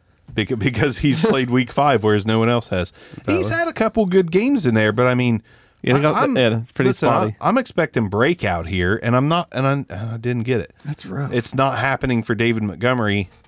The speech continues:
Speaker 1: as far as breakout goes. Jerick McKinnon's looking good. He's
Speaker 2: Jo-
Speaker 1: double digits every single game so far.
Speaker 2: You got Josh Jacobs there at nine, and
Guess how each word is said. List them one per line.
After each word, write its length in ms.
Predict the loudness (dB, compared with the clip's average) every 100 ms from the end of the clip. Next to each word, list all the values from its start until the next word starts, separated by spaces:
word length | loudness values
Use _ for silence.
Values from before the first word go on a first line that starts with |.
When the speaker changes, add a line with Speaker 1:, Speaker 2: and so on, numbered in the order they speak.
| _
Speaker 1:
as 120 | -10
far 200 | -2 -2
as 120 | -2
breakout 500 | -2 -2 0 -2 -4
goes. 240 | -2 -2 0
Jerick 300 | 0 0 -2
McKinnon's 720 | -8 -8 -4 0 0 -2 -4
looking 320 | -4 -2 0
good. 340 | 2 2 0 -4 _ _ _ _ _
He's 120 | 0
Speaker 2:
Jo- 120 | 0
Speaker 1:
double 280 | 2 2 2
digits 380 | 2 0 0 0
every 240 | 0 0
single 280 | 0 -2 -2
game 280 | -2 0 -2
so 220 | 0 0
far. 280 | 0 -2 0
Speaker 2:
You 100 | 2
got 140 | 2 2
Josh 320 | 2 2 2
Jacobs 340 | 0 2 0
there 180 | 2 2
at 40 | 2
nine, 540 | 4 4 2 2 0
and 500 | 0 2 2 2 0